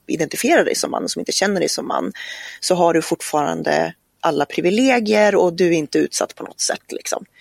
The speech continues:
Och jag försökte ju typ hävda att, ja, fast det är, liksom, det kanske inte är så jävla kul att, eh, hela tiden bli felkönad, till exempel, om det nu är, liksom, verkligen, verkligen är så att man, eh,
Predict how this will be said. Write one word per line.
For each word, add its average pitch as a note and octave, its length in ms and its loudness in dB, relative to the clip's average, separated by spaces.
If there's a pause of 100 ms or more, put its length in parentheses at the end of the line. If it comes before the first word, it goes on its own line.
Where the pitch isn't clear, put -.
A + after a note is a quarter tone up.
(300)
Och G3+ 120 4
jag F#3+ 140 6
försökte G3 420 2
ju F3 320 4 (160)
typ - 220 -6
hävda D#3+ 260 0
att, - 140 -6
ja, E3 200 2
fast - 300 -6 (260)
det F3+ 100 -6 (220)
är, D#3 60 -2
liksom, D#3+ 280 -4
det D#3 80 -2
kanske E3+ 220 -4
inte D3+ 120 -4
är - 20 -4
så D#3 100 0
jävla D3+ 160 2
kul D3+ 340 0
att, - 340 -4 (680)
eh, C3 120 -2 (100)
hela D#3 340 4
tiden D3+ 560 -2 (160)
bli - 180 -2
felkönad, G#3+ 880 2
till A#3+ 100 2
exempel, A3 580 0
om G#3 220 -2
det G3+ 80 0
nu F#3 220 0
är, E3+ 80 4
liksom, E3+ 340 -2
verkligen, E3 340 0 (220)
verkligen F3 340 2
är G#3 120 2
så E3 140 2
att C#3+ 140 -2
man, E3+ 240 -2 (1200)
eh, C#3+ 460 0